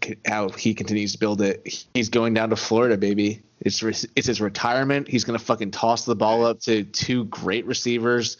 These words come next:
I, I wonder for them, do they try to get a running back in the draft? 'Cause that's kind of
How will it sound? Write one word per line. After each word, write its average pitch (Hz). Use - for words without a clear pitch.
I, 110
I 117
wonder 123
for 123
them, 120
do 104
they 120
try -
to 104
get 98
a 95
running 101
back 98
in 101
the 101
draft? 95
'Cause -
that's 101
kind 98
of 95